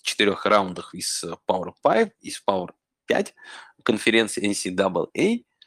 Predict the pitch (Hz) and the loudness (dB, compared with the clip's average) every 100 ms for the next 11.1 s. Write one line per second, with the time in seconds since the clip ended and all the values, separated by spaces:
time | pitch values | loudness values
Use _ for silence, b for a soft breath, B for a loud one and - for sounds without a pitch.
0 | b b _ 92 90 87 87 85 - - | b b _ 2 4 6 6 4 2 0
1 | - - - - 104 139 107 110 - 98 | -4 -8 -10 0 2 4 2 0 0 0
2 | 101 90 85 101 98 95 - - - - | 0 0 -2 0 0 0 -4 -10 -6 -6
3 | - _ _ _ - - 101 95 90 90 | -8 _ _ _ -4 0 0 -2 -8 -10
4 | 82 90 - 85 98 151 170 95 - 135 | -8 -10 -10 -6 2 2 2 -2 -2 0
5 | 131 101 92 - 87 98 - 180 - 104 | 2 0 0 -8 -4 -4 2 0 4 4
6 | 95 92 87 87 - 85 87 90 87 92 | 4 2 0 -4 -8 -10 -10 -12 -12 -12
7 | 90 - 87 85 82 _ 90 90 87 - | -10 -10 -12 -14 -16 _ -12 -10 -12 -14
8 | 82 85 80 82 _ _ _ - 107 95 | -18 -18 -18 -20 _ _ _ 0 0 2
9 | 90 87 - - - 90 95 117 104 101 | -2 -8 -12 -16 -20 -4 0 2 4 2
10 | 98 90 92 87 90 85 87 113 - 170 | 2 0 -2 -4 -8 -8 -2 -2 0 0
11 | 175 | 0